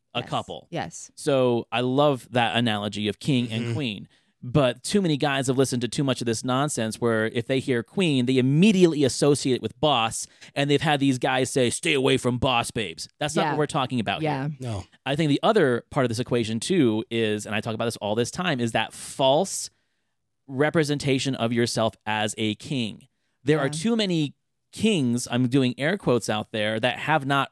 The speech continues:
Speaker 1: earned their right to call themselves or have their woman consider them a king.
Speaker 2: So many.
Speaker 3: Yeah.
Speaker 1: They just wanna use the title and not put in the effort and not put in the action.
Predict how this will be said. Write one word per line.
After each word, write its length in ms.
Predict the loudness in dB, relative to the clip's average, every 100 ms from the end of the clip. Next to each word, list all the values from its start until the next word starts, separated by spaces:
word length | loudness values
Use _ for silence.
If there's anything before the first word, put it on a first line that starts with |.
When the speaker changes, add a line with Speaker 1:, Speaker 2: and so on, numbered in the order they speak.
| -2
Speaker 1:
earned 300 | 0 2 0
their 260 | 2 2
right 360 | 2 2 2 -2
to 240 | -6 -6
call 340 | -4 2 4 4
themselves 560 | 2 -2 -2 -2 0
or 100 | 0
have 200 | 0 0
their 140 | 2 2
woman 300 | 2 0 -4
consider 340 | -6 -6 -4
them 120 | -4
a 60 | -6
king. 280 | -12 -14 -16
Speaker 2:
So 260 | -10 -2 0
many. 300 | 0 -4 -6
Speaker 3:
Yeah. 140 | -8
Speaker 1:
They 220 | -4 0 2
just 220 | 0 0
wanna 240 | 0 2
use 340 | 2 4 4 4
the 100 | 0
title 480 | -2 0 2 2
and 180 | 2 0
not 220 | 0 -2
put 180 | -2 -2
in 80 | -2
the 140 | -2 -2
effort 300 | -2 -2 -4
and 80 |
not 160 | -2 -2
put 100 | -2
in 100 | -2
the 140 | -4 -4
action. 500 | -4 -4 -6 -10